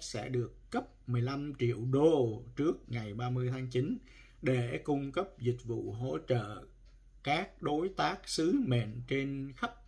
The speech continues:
các chi nhánh của Bộ Quốc phòng. Đó,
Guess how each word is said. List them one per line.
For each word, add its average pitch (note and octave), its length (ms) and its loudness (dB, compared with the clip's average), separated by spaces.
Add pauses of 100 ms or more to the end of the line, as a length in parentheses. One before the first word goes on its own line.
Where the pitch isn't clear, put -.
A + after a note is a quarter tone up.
(160)
các C#3+ 340 -4
chi C#3+ 220 0
nhánh C#3 420 -2
của - 260 -4
Bộ A2 260 -2
Quốc E3 160 -4 (100)
phòng. A2+ 300 -4 (440)
Đó, B2 280 -6